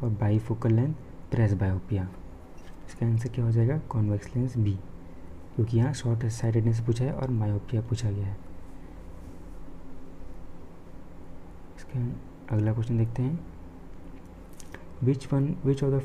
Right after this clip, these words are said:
following is used to split white light into different color?" अगर कोई, जैसा कि आपको पता है कि अगर जो white light रहता है वो seven different colors का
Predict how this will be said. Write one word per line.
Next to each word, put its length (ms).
following 500
is 280
used 160
to 0
split 440
white 400
light 360
into 400
different 520
color?" 260
अगर 140
कोई, 280
जैसा 200
कि 80
आपको 140
पता 140
है 60
कि 160
अगर 180
जो 140
white 280
light 180
रहता 180
है 60
वो 60
seven 380
different 340
colors 260
का 240